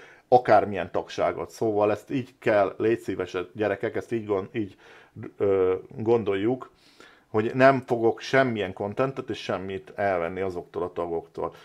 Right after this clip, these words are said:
De viszont akik meg, ö, esetleg előfizetnek, akármennyi időre is, vagy támogatnak, azoknak nagyon szépen köszönöm, és azoknak akkor jönni fognak az új kontentek. Ja, még annyit akartam, hogy a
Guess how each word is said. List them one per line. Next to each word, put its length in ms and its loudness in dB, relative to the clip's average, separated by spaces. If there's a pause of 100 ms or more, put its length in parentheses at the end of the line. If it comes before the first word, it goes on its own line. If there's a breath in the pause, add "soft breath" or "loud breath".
(140)
De 120 -2
viszont 340 -2
akik 260 -2
meg, 300 -6
ö, 260 0
esetleg 440 -4
előfizetnek, 680 0
akármennyi 560 -2
időre 440 0
is, 160 -6
vagy 140 -4
támogatnak, 720 -2
azoknak 440 -8
nagyon 280 -4
szépen 480 -4
köszönöm, 500 -4 (420 loud breath)
és 280 -6
azoknak 500 -6 (220)
akkor 380 -2
jönni 220 -6
fognak 360 -8
az 120 -10
új 180 -6
kontentek. 640 -8 (200 loud breath)
Ja, 180 4
még 180 2
annyit 260 0
akartam, 520 0
hogy 180 -4
a 300 0